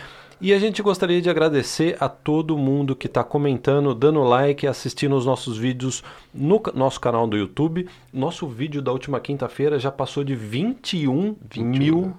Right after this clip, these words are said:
Speaker 2: é.
Speaker 1: views. Não tem nenhum canal que fala sobre Canadá, imigração, trabalho, estudo, vida no Canadá, custo de vida, com a audiência que a gente tem. Então a gente gostaria de agradecer a todos. Em breve a gente vai chegar em cento e oitenta mil inscritos.
Speaker 2: Sim. Sim.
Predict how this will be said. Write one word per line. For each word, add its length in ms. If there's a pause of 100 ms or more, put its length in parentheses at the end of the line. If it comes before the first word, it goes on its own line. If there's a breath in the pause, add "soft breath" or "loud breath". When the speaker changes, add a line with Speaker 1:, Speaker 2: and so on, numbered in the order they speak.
Speaker 2:
é. 160
Speaker 1:
views. 360
Não 160
tem 160
nenhum 200
canal 440
que 120
fala 240
sobre 280
Canadá, 560 (320 loud breath)
imigração, 720
trabalho, 580
estudo, 540
vida 320
no 80
Canadá, 400
custo 420
de 80
vida, 380 (480 loud breath)
com 120
a 20
audiência 500
que 80
a 60
gente 260
tem. 320 (100)
Então 120
a 20
gente 100
gostaria 360
de 40
agradecer 440
a 40
todos. 400 (480)
Em 140
breve 300
a 20
gente 80
vai 100
chegar 200
em 20
cento 280
e 20
oitenta 340
mil 160
inscritos. 800
Speaker 2:
Sim. 180
Sim. 120